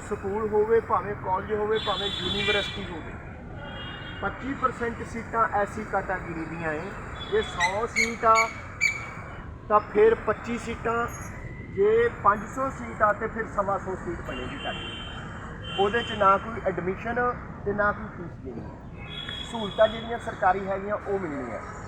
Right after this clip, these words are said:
ਉਹਨਾਂ ਦੇ ਸਬੰਧ 'ਚ ਬਾਬਾ ਸਾਹਿਬ ਦੇ ਸੰਵਿਧਾਨ ਨੂੰ ਸੋਧ ਕੇ ਦੋ ਹਜ਼ਾਰ ਨੌ ਦੇ ਵਿੱਚ ਵਧੀਆ ਰਿਜ਼ਲਟ ਲਿਆਂਦਾ ਸੀਗਾ, ਜਿਸ ਵਿੱਚ ਚਿੱਠੀਆਂ ਕੱਢੀਆਂ ਗਈਆਂ ਸੀਗੀਆਂ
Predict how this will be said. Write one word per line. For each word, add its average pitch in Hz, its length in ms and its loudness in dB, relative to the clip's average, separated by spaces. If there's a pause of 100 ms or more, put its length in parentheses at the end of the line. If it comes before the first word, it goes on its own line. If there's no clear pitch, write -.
(240)
ਉਹਨਾਂ 240 340 8
ਦੇ 254 100 8
ਸਬੰਧ 220 440 4
'ਚ 220 240 0 (540)
ਬਾਬਾ 185 320 6
ਸਾਹਿਬ 214 280 4
ਦੇ 233 160 -4
ਸੰਵਿਧਾਨ 190 380 8
ਨੂੰ 214 160 -4 (100)
ਸੋਧ 214 220 -4 (120)
ਕੇ 180 240 2 (520)
ਦੋ 202 140 4 (100)
ਹਜ਼ਾਰ 233 260 12
ਨੌ 208 300 0
ਦੇ 220 120 0
ਵਿੱਚ 220 180 0 (720)
ਵਧੀਆ 269 360 4
ਰਿਜ਼ਲਟ 240 400 -2
ਲਿਆਂਦਾ 202 340 0
ਸੀਗਾ, 214 440 2 (500)
ਜਿਸ 220 240 2
ਵਿੱਚ 233 240 -2 (1200)
ਚਿੱਠੀਆਂ 233 380 0
ਕੱਢੀਆਂ 240 420 0
ਗਈਆਂ 226 280 0
ਸੀਗੀਆਂ 226 440 -4